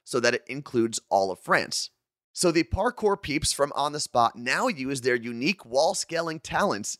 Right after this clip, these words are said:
to climb up and turn off store signs that are left on overnight in an effort to lower Paris's energy consumption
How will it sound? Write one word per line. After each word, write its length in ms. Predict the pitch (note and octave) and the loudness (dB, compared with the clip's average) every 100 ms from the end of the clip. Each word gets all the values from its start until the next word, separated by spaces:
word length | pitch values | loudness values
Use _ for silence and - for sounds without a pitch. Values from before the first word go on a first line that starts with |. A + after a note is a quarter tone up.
| - | -2
to 120 | D#3 | -2
climb 380 | - E3+ F#3 F3 | 0 0 0 0
up 220 | C#3 - _ _ | -2 -2 _ _
and 200 | C#3+ C3 | 0 2
turn 240 | - F#3 | 0 0
off 160 | F3+ E3+ | 0 -2
store 320 | - F#3 C4 | -4 -2 -2
signs 460 | - A#2 G2+ A2 A2 | -2 -2 0 -2 -4
that 100 | A2 | -2
are 100 | A2 | 0
left 300 | B2 C#3+ A#2+ | -2 -2 -2
on 200 | A2 A2+ | -2 -2
overnight 580 | G2 F#2+ G2+ E3+ D3+ - _ _ _ | -2 -2 -2 0 0 0 _ _ _
in 80 | D3 | -6
an 120 | D3+ - | -4 0
effort 320 | C#3 D3+ A2 | 0 0 -2
to 100 | C#3 | -6
lower 360 | A#2 B2+ E3 | -2 -2 -2
Paris's 500 | - C#3 C3+ C#3 A#2+ | -4 -2 -2 -4 -6
energy 320 | A#2+ F3+ D#3+ D3 | -2 0 0 -2
consumption 640 | C#3+ A2 G#2+ G#2+ A2+ | -2 2 2 2 -2